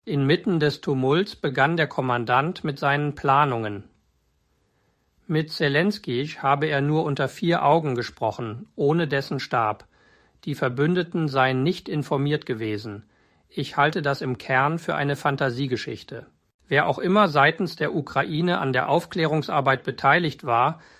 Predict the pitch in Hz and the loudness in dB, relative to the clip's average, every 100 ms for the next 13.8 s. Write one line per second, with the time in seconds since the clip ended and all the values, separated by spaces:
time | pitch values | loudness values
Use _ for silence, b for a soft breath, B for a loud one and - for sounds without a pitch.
0 | B 220 139 135 - 131 127 117 - 139 | B -4 -2 0 0 -2 -2 -2 2 4
1 | 165 180 190 - - 139 - 135 135 156 | 4 2 0 -4 -6 -4 -2 -2 -2 0
2 | 156 175 156 156 - 165 185 - 139 127 | 0 -2 -4 -4 2 2 0 -2 0 0
3 | 117 - 127 - 147 - 135 135 - 131 | -4 -2 -2 0 -6 0 2 2 0 -4
4 | - - 147 135 123 151 - 151 135 127 | -4 0 0 2 2 -2 0 -2 4 4
5 | 110 113 - b b b b b b b | 2 -2 -14 b b b b b b b
6 | b - 170 175 175 170 - 160 180 185 | b -4 -2 2 2 2 4 4 6 2
7 | 170 170 160 151 156 147 127 113 117 117 | 2 2 4 6 4 4 2 2 0 -2
8 | - 123 107 104 107 _ _ _ _ - | -4 -2 -2 -4 -10 _ _ _ _ 0
9 | 131 131 127 - 175 175 180 175 - 127 | 2 2 2 0 2 4 2 0 -4 -4
10 | - 147 170 - 151 147 147 - 143 160 | 0 0 0 -2 -2 -2 -4 -2 -2 0
11 | 160 156 135 135 160 - - 131 135 123 | 0 0 2 2 2 -4 -8 -4 2 4
12 | 139 160 151 139 151 147 135 117 117 123 | 4 0 -6 -4 2 2 2 2 0 -2
13 | 113 123 117 117 107 113 107 104 | -6 -2 -2 -2 -2 -2 -4 -8